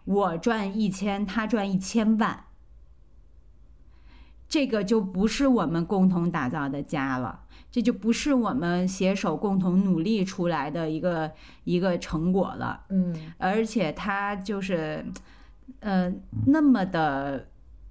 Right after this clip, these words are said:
Speaker 1: 妙语连珠，有智慧，然后可能她这个老公，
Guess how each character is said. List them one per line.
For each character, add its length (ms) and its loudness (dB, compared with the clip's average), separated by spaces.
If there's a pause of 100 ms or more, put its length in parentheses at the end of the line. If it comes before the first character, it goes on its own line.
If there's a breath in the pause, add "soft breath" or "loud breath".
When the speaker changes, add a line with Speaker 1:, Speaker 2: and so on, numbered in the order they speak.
(200)
Speaker 1:
妙 300 4
语 140 4
连 320 -2
珠， 480 -2 (280)
有 220 2
智 300 0
慧， 560 -2 (320 soft breath)
然 180 -2
后 120 0
可 160 -4
能 260 2
她 240 -4
这 160 -2
个 300 -2
老 160 -2
公， 400 -2